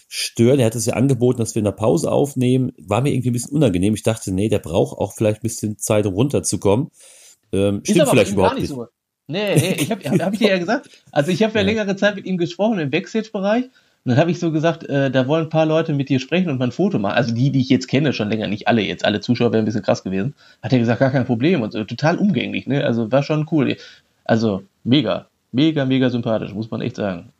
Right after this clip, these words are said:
Speaker 1: Ja, und dann war natürlich noch, äh, ein kurzes Gespräch, was er noch hatte, äh, wo es um andere Dinge ging. Äh, das hat er ja kurz schon in dem Interview anklingen lassen. Deswegen musste er ein bisschen warten und dann wollte er natürlich irgendwann nach Hause, aber trotzdem cool,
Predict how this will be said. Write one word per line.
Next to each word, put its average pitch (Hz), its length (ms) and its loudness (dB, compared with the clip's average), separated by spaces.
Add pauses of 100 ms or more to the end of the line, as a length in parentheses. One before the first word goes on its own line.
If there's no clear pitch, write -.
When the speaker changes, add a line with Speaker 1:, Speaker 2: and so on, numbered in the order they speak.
(340)
Speaker 1:
Ja, 117 140 4
und 98 60 2
dann 110 120 4
war 131 100 2
natürlich 131 320 0
noch, 117 240 0
äh, 110 120 2
ein 104 120 -2
kurzes 139 300 0
Gespräch, 113 340 -6
was 101 140 -6
er 104 100 -2
noch 131 160 -4
hatte, 127 320 0 (640)
äh, 101 120 0
wo 107 100 0
es 107 100 -2
um 92 80 -6
andere 123 260 2
Dinge 92 280 2
ging. 113 260 -2 (200)
Äh, 92 420 2 (100)
das - 160 -12
hat 101 120 -4
er 101 60 -2
ja 95 60 -2
kurz 104 240 -2
schon 87 140 -8
in 95 80 -2
dem 95 100 0
Interview 92 360 0
anklingen - 840 -2
lassen. 123 200 4
Deswegen 127 180 2
musste 165 220 0
er 151 40 0
ein 139 40 -2
bisschen 147 280 0
warten 113 280 0
und 110 60 2
dann 117 120 2
wollte 135 160 2
er 127 60 0
natürlich - 200 -12
irgendwann 120 240 2
nach 92 120 2
Hause, 147 260 4
aber 110 100 4
trotzdem - 440 -6
cool, 120 240 2